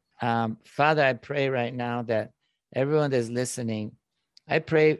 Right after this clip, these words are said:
uh, I, I just have this word from the Lord that he spoke to, uh,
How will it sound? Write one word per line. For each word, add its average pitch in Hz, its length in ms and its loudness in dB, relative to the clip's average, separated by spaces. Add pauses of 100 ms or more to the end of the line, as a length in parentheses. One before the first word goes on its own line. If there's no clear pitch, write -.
uh, 117 220 -4 (680)
I, 131 180 -4
I 139 60 -2
just 151 200 0
have 156 220 2
this 127 320 -2 (380)
word 147 340 4
from 127 200 -6
the 123 120 -2
Lord 123 380 0
that 117 180 -2
he 113 140 -10
spoke 117 460 0 (460)
to, 123 360 0 (540)
uh, 110 260 -4